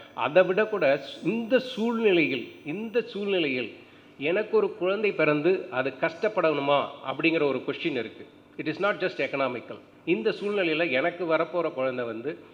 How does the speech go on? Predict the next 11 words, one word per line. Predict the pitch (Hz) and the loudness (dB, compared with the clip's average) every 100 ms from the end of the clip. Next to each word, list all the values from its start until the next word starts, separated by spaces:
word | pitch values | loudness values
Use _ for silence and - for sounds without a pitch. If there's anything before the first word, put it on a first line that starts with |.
| - - | -20 -4
கஷ்டப்படணுமா, | 151 - 180 139 135 120 120 107 - | -4 0 0 2 0 2 2 0 -4
இந்த | 160 185 | 2 4
மாதிரியெல்லாம் | 185 190 185 185 175 | 6 6 6 6 4
வர்றப்ப | 135 160 - 110 190 - - - - | 4 2 0 -2 -4 -6 -16 -20 -6
இவர் | 175 180 202 | 2 4 4
வந்து | 202 202 | 2 2
வியாசகுலம் | 160 180 196 - 175 151 127 | 6 6 4 0 0 -2 0
சிறுகதையில | 175 175 156 151 131 | 2 4 4 4 6
வேற | 147 170 156 | 6 4 2
டச் | 170 - | -2 -2
பண்றார். | 151 120 107 | -4 -2 -4